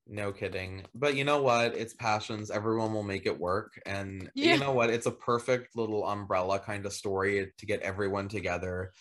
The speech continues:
Speaker 1: And we're going to find out, we're gonna have this culmination of Ethan's paternity, and we're going to have this Sheridan,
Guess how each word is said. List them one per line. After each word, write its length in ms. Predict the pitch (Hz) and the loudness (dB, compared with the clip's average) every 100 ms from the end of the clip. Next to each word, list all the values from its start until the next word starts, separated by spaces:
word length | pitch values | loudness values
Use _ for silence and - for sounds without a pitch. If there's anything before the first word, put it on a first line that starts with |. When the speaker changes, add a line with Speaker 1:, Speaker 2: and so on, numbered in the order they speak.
| - - | -20 -10
Speaker 1:
And 100 | 101 | -4
we're 120 | 104 | 0
going 300 | 101 98 98 | 2 0 -2
to 120 | 110 | -6
find 380 | 98 110 104 104 | -4 -2 -2 2
out, 260 | 98 95 90 | 4 4 2
we're 100 | 98 | 0
gonna 140 | 98 | -2
have 220 | 104 98 98 | -2 -2 -4
this 160 | 98 | -8
culmination 800 | - 110 107 107 104 101 107 101 | -2 -2 0 -2 -2 -2 -4 -4
of 500 | - 95 92 92 98 - - | -2 2 2 0 -4 -16 -8
Ethan's 360 | 104 101 101 - | -6 -6 -10 -8
paternity, 840 | 98 - 110 101 101 104 107 113 - - - - | -10 -6 -4 -2 0 2 0 -2 -8 -20 -20 -4
and 200 | 101 98 | -2 0
we're 80 | 92 | 2
going 260 | 92 90 95 | 2 2 0
to 60 | |
have 440 | 95 90 90 92 92 - - | 0 2 2 0 -4 -14 -14
this 420 | 92 92 90 - - | -8 -6 -4 -4 -4
Sheridan, 1080 | - 104 101 101 101 101 98 98 95 95 | -4 0 2 2 0 -2 -4 -6 -8 -10